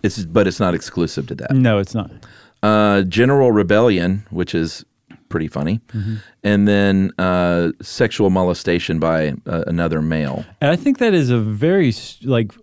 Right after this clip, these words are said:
Speaker 2: I think that the idea that that leads to being gay
Speaker 1: Mm-hmm.
Speaker 2: is very widespread in culture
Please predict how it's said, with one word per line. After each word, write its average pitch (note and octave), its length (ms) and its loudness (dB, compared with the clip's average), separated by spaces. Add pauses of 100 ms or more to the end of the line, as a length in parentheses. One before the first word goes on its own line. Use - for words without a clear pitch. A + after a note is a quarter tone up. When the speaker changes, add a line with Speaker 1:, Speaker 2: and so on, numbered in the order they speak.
Speaker 2:
I C3 100 -2
think A#3 300 -2 (680)
that C#3+ 300 2 (160)
the B2+ 180 2
idea C3 520 4
that A#2+ 220 0 (360)
that C3 320 0
leads C3 380 2
to C#3 120 0
being A#2 360 2
gay C3 500 2
Speaker 1:
Mm-hmm. F2 340 -4
Speaker 2:
is A2 100 -2
very A2+ 640 0
widespread A2 880 0
in G2+ 420 -2
culture G2+ 540 -6